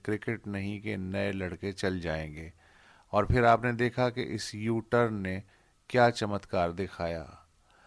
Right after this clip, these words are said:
خان صاحب کا اوائل عمری میں یہ بھی خیال تھا کہ establishment اس ملک کی تقدیر بدلنے کی راہ میں بنیادی رکاوٹ ہے اور اسے کٹھ پتلی سیاستدان درکار ہیں،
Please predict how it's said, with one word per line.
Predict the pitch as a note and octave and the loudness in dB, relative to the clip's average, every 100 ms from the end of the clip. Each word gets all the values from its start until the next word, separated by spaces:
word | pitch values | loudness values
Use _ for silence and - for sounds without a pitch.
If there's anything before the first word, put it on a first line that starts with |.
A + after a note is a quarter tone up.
| - _ _ | -20 _ _
خان | - C3+ C#3 | 6 8 8
صاحب | C#3+ C#3+ C#3+ | 6 6 6
کا | - D3+ | 4 2
اوائل | D2+ A2 A#2 B2 | 4 6 6 6
عمری | B2+ A#2 B2 C3 | 2 0 0 0
میں | B2+ | 0
یہ | A#2 G#2+ | 0 0
بھی | A#2 B2+ | 0 0
خیال | A#2 A2 A2 | 2 2 2
تھا | G#2+ A2+ | 0 -4
کہ | A2+ A2 | -2 -4
establishment | G#2 - A2 G#2+ B2+ A#2+ - A#2+ A2+ - | -4 0 2 4 0 0 -2 -2 -4 -8
اس | G#2+ A2+ | -8 -4
ملک | A#2 G#2+ | -6 -6
کی | A2+ | -10
تقدیر | A2 G#2+ F#2+ G#2+ A#2 | -4 -4 -4 -2 0
بدلنے | G#2 G#2 G2 G2 G2 | 0 0 0 -2 -4
کی | G#2+ G2 | -4 0
راہ | G#2 G2 | 0 0
میں | F#2+ F#2+ | -4 -4
بنیادی | F#2+ F#2+ F2+ F#2 F#2+ | -4 -2 -2 -2 -2
رکاوٹ | F#2 G2 G2 G#2+ G2 | -2 0 2 0 0
ہے | A2+ A2 - - - - | 0 0 -8 -20 -16 2
اور | B2+ | 4
اسے | B2+ A#2 A#2+ A#2+ | 4 0 -2 -2
کٹھ | - A#2+ - - | 0 0 0 -6
پتلی | F#2+ G2 A2 | -6 -2 -2
سیاستدان | - G#2+ G2 - F#2 F#2 F2+ F#2+ | 0 0 0 -2 -4 0 0 0
درکار | F#2 E2+ E2 D2+ | -4 -4 -4 -4
ہیں، | D#2+ E2 | -4 -10